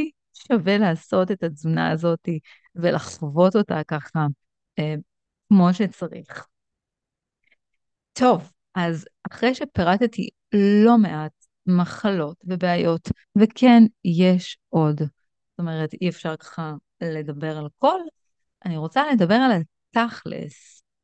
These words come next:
התכלס, איך נכנסים לשם, איך מיישמים את התזונה הזאת בכלל, ואיך נכנסים לקיטוזיס. זאת אומרת,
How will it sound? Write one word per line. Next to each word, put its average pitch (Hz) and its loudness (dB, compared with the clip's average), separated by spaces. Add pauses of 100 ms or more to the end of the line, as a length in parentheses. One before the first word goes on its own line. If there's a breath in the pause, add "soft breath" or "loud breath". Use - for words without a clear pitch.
(180)
התכלס, - -6 (180)
איך 196 -2
נכנסים 170 -2
לשם, 160 -4 (600)
איך - -8
מיישמים 196 4
את 233 0
התזונה 170 -2
הזאת 220 -4
בכלל, 202 0
ואיך - -6
נכנסים 214 0
לקיטוזיס. 202 0
זאת - -10
אומרת, 156 -2